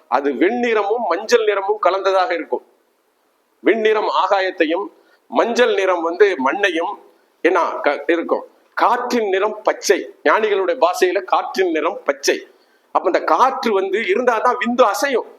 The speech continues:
மூவ் ஆகும். காற்று இல்லைன்னா ஏதாவது மூவ் ஆகுமா? அப்ப விந்து வந்து வேகமா முன்னேறி போகும். அப்ப அங்க காற்று இருக்குது.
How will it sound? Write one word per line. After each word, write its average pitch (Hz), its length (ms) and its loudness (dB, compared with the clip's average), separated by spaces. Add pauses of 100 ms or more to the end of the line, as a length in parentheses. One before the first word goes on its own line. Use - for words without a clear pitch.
(240)
மூவ் 302 200 2
ஆகும். 240 320 4 (160)
காற்று 247 280 0
இல்லைன்னா 247 240 0
ஏதாவது 240 240 0
மூவ் 233 220 0
ஆகுமா? 220 240 0 (800)
அப்ப 143 160 0
விந்து 208 380 -2
வந்து 220 300 0 (380)
வேகமா 262 440 4
முன்னேறி 254 380 -2
போகும். 180 300 -2 (340)
அப்ப 175 200 2
அங்க 165 180 -2
காற்று 175 380 0
இருக்குது. 123 280 -4